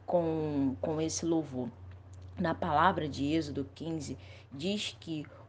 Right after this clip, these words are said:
o povo, o povo, é, o povo que saiu, né, das mãos do faraó, o povo conseguiu passar por tudo aquilo,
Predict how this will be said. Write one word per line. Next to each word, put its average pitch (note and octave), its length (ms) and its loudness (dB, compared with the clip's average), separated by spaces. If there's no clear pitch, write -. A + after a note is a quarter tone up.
o E3 80 -6
povo, F3+ 560 8
o D3 100 0
povo, D#3 880 0
é, C3+ 540 0
o B2+ 80 -6
povo F#3 340 4
que G3 140 -4
saiu, E3+ 580 2
né, D#3 240 -2
das D3+ 300 2
mãos D3 420 2
do D#3+ 100 -6
faraó, C#3+ 720 4
o D3 60 2
povo E3+ 460 6
conseguiu E3 680 -2
passar D#3 560 0
por - 200 -12
tudo A#3 360 2
aquilo, F3+ 360 0